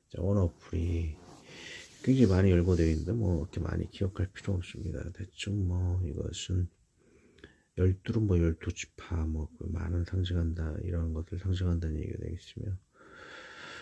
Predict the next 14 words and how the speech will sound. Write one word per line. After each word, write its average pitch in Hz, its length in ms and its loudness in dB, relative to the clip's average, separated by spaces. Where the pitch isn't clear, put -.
또 107 120 4
열두 123 340 8
숫자는 107 280 2
하나의 95 220 6
근본적인 87 880 2
구원의 101 520 4
의지의 78 400 2
계속성을 90 840 -2
강조한다라고 82 1900 -4
이야기를 87 460 -2
하고 85 140 -10
있습니다. - 360 -14
그래서 92 240 -4
열둘 92 960 0